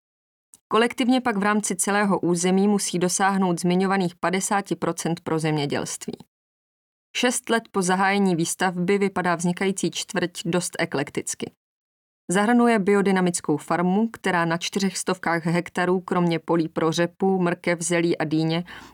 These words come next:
zbudovala také několik obytných domů, ale potkáte tu i hobití domky zapuštěné do uměle vytvořeného svahu, stavby ze dřeva či slámy a jílu. O kus dál zase běžné řadovky vzniklé v rámci developerských projektů.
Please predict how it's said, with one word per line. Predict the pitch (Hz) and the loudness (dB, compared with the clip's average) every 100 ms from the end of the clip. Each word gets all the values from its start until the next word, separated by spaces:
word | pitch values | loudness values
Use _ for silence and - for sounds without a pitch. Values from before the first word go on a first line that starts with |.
| - | -10
zbudovala | 175 175 202 196 196 | -2 2 2 4 2
také | 196 196 175 | 0 -2 0
několik | 165 180 202 202 202 | 0 0 0 0 0
obytných | 165 170 170 170 | -2 -2 0 -2
domů, | 160 165 156 175 202 _ _ _ _ _ 202 | 0 0 0 -2 -4 _ _ _ _ _ 0
ale | 196 | 0
potkáte | 214 214 247 254 | 0 0 0 0
tu | 254 - | -2 0
i | 196 | 2
hobití | 196 190 220 214 | 2 0 0 0
domky | 170 180 190 220 | 2 2 2 0
zapuštěné | 196 202 - 208 202 | 0 -2 -2 0 2
do | 190 175 | 2 0
uměle | 180 196 202 208 | 2 4 4 2
vytvořeného | 180 175 175 175 170 170 170 | 0 0 0 0 2 2 0
svahu, | - 156 151 156 147 - - - - | -2 0 0 -2 -6 -14 -20 -18 -10
stavby | - 202 185 175 | -2 -2 2 2
ze | 165 | 2
dřeva | 175 190 208 208 | 2 2 0 0
či | 214 - | -2 -4
slámy | - 170 165 175 170 | -2 0 2 2 0
a | |
jílu. | 156 151 147 147 - _ _ _ _ - | 0 2 2 -2 -6 _ _ _ _ -4
O | 196 | 0
kus | 185 170 | 0 2
dál | 185 190 208 | 2 2 2
zase | 202 190 | 0 0
běžné | 165 175 175 170 | 2 2 2 2
řadovky | 165 170 190 - 202 | 2 0 -2 -4 -4
vzniklé | 180 175 175 170 | 0 0 0 0
v | |
rámci | 170 170 - 151 | 0 0 -2 -2
developerských | 160 175 170 170 170 - - - | 0 0 0 0 -2 -4 -8 -8
projektů. | - 151 127 - - | -4 -2 -4 -8 -10